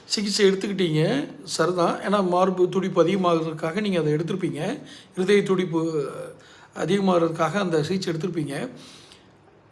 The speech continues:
நீங்கள் உறவு வைத்துக் கொள்ளலாம், மிக முக்கியமாக மனைவியுடன் மட்டுமே." ஏன் மனைவியுடன் மட்டும்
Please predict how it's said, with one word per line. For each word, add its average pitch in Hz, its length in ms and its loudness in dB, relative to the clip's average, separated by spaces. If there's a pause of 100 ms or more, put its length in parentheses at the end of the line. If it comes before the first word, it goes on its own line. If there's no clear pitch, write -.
நீங்கள் 226 540 2
உறவு 226 420 4
வைத்துக் 180 340 2
கொள்ளலாம், 156 520 2 (420)
மிக 170 420 0
முக்கியமாக 175 840 0
மனைவியுடன் 180 800 0
மட்டுமே." 147 640 -4 (1040)
ஏன் 277 260 6
மனைவியுடன் 208 560 2
மட்டும் 175 540 0